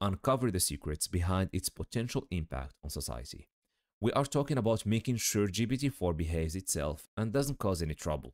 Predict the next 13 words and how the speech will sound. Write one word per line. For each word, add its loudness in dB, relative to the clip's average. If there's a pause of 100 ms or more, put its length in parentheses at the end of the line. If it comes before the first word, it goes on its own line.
(140)
We 4
want 2
to -4
keep 0
the 0
benefits 0
flowing -2
while 4
avoiding 2
any 2
unexpected 0
world-shaking 2
catastrophes. -6